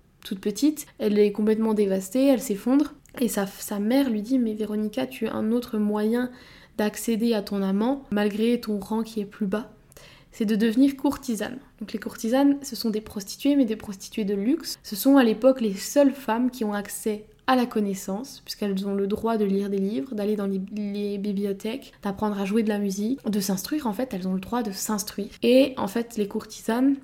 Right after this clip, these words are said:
sont des femmes qui ne côtoient que des hommes, euh, de haut rang, qui du coup aussi ont accès, puisqu'elles sont intelligentes, les hommes se confient à elles, ils ne se, se confient pas à leurs femmes, qu'ils considèrent comme des utérus simplement et des objets. Ils se considèrent à, ils se, pardon,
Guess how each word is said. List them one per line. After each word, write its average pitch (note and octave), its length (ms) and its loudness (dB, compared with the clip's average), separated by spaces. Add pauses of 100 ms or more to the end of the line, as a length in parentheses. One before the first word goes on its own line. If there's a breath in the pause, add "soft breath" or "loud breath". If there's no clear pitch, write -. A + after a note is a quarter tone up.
(120)
sont - 160 -2
des G#3 100 4
femmes A3+ 220 2
qui A#3 100 0
ne G#3 120 2
côtoient G#3 340 -4
que G3+ 160 0
des G#3+ 320 0
hommes, A3+ 300 2
euh, - 200 -6
de G#3 360 0
haut A3 100 0
rang, G#3+ 320 -2 (140)
qui G#3 100 -6
du G3+ 100 0
coup D4 160 0
aussi C4+ 220 2
ont D4+ 220 -4
accès, D4+ 460 -2 (120)
puisqu'elles - 240 -2
sont G3+ 140 -4
intelligentes, G#3 460 0 (120)
les G#3 240 0
hommes A#3 140 0
se A3 100 -6
confient G3+ 380 -6
à G3+ 80 -4
elles, C#4 240 4 (160)
ils A3 60 -2
ne G3+ 40 -4
se, G#3 140 -6
se - 180 -10
confient G3+ 440 -6
pas G#3+ 160 -2
à G3+ 40 -4
leurs G3 160 -6
femmes, B3 320 0
qu'ils G#3 220 -8
considèrent G#3 400 -4
comme G#3+ 180 0
des G3 220 -2
utérus A3 580 -4
simplement A3 560 0
et G3 80 -4
des G3 200 0
objets. G#3+ 340 -2 (420 loud breath)
Ils - 60 -20
se A3 80 -2
considèrent A3+ 400 -2
à, A3+ 60 -2 (160)
ils G3+ 160 -4
se, G3+ 240 -4
pardon, G#3 420 -6